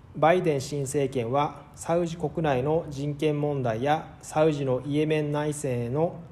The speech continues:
軍事介入をかなり問題視しています。サウジで王政に批判的だったジャマル・カショギ記者が二千十八年にトルコでサウジ当局者に暗殺された事件も、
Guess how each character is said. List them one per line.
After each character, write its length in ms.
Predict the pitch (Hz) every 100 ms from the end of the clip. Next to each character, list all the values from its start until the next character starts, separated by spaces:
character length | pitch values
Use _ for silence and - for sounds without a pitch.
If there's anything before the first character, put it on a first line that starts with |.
| -
軍 160 | 147 147
事 120 | 147
介 240 | 147 147
入 140 | 131 113
を 240 | 135 151 -
か 100 | 180
な 120 | 185
り 180 | 175 147
問 220 | 131 127
題 160 | 131 123
視 120 | 127
し 100 | 123
て 80 | 123
い 80 | 110
ま 120 | 107
す。 220 | - - - - - - - - -
サ 260 | - 180
ウ 80 | 190
ジ 140 | 156
で 140 | 143 147
王 180 | 147 156
政 260 | 147 160
に 80 | 156
批 60 | -
判 200 | 151 151
的 180 | 147
だ 100 | 143
っ 140 | 143 -
た 280 | 135 135 -
ジ 100 | -
ャ 60 | 135
マ 140 | 151
ル・ 80 | 160
カ 180 | 160 180
シ 120 | 180
ョ 40 |
ギ 60 | 131
記 120 | -
者 140 | - 131
が 280 | 151 156 - - -
二 100 | 147
千 300 | 135 190 175
十 160 | 131 135
八 220 | 139 151
年 200 | 131 117
に 200 | 143 160 - - - -
ト 100 | -
ル 100 | 165
コ 140 | 151 127
で 240 | 139 -
サ 220 | - - 156
ウ 60 |
ジ 140 | 160 160
当 160 | 165
局 220 | 165 170
者 100 | 170
に 100 | 151
暗 140 | - -
殺 220 | 165 151
さ 80 | 160
れ 80 | 156
た 100 | 147
事 140 | 147
件 200 | 156 131
も、 300 | 160 180